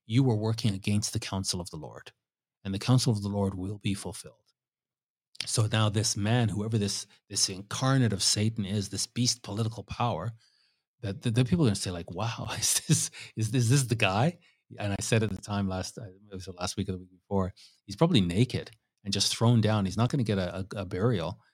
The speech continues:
And people are looking at it, scratching their heads, "Is this the guy that did shake kingdoms?"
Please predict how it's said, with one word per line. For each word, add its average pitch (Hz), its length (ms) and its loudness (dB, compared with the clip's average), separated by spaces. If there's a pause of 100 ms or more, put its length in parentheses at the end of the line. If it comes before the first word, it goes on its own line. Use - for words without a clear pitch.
(180)
And - 80 -12
people 135 180 0
are 92 60 0
looking 113 320 0
at 85 100 0
it, 82 120 -4
scratching 123 500 -2
their 82 80 -4
heads, - 260 -8
"Is - 160 -10
this - 240 -12
the - 120 -6
guy 107 420 -8 (1900)
that 98 120 -8
did 87 120 -4
shake - 380 4
kingdoms?" 147 640 0